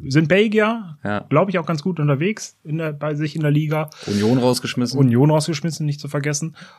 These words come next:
Speaker 1: Und treffen aber jetzt auf die, ja, man kann sagen, heißeste Mannschaft in der Fußball-Bundesliga.
Speaker 2: Das kann man sagen.
Speaker 1: Bayer Leverkusen, der nächste Gegner des VfL Wolfsburg.
Speaker 2: Sieben Pflichtspiele hintereinander nicht verloren. Äh, nicht, nee, sieben Pflicht-, Pflichtspiele hintereinander gewonnen.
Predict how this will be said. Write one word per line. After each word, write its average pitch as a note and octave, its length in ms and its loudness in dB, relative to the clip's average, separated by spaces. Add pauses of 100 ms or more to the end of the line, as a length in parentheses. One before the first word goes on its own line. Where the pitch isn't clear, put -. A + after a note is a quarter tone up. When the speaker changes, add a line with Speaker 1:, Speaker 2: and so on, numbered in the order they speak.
(240)
Speaker 1:
Und D3 400 6
treffen C#3 360 0
aber C3 160 4
jetzt B2 280 -2
auf B2+ 180 -2
die, C#3 400 2
ja, G2+ 180 -10
man G#2 120 -8
kann A2 160 -6
sagen, A2+ 260 -6
heißeste B2+ 420 -4
Mannschaft B2+ 520 -2
in B2+ 160 0
der A#2+ 340 4 (240)
Fußball-Bundesliga. D3+ 960 4 (120)
Speaker 2:
Das - 180 -8
kann F#2 120 -8
man F2 140 -6
sagen. D#2+ 320 -10
Speaker 1:
Bayer A#2 220 -2
Leverkusen, D3 720 4 (440)
der A2+ 100 0
nächste B2 360 -2
Gegner B2 280 -2
des A2+ 140 -4
VfL A#2 380 -2
Wolfsburg. A2 640 -6
Speaker 2:
Sieben A2 320 2
Pflichtspiele A#2+ 540 0
hintereinander G2+ 580 0
nicht G2 260 -4
verloren. C3 540 -6 (120)
Äh, A2 140 4
nicht, A2 300 2
nee, A2 240 0 (300)
sieben B2+ 220 0
Pflicht-, - 300 -2
Pflichtspiele B2+ 340 0
hintereinander A2 380 2
gewonnen. G2 480 2